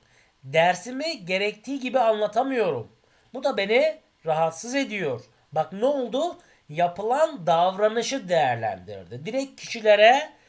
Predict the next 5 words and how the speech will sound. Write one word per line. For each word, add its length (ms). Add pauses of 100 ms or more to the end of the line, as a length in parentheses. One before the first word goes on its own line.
(160)
onların 440
şahsına, 800
kişiliğine 840 (220)
suçlama 540
yapmadı. 600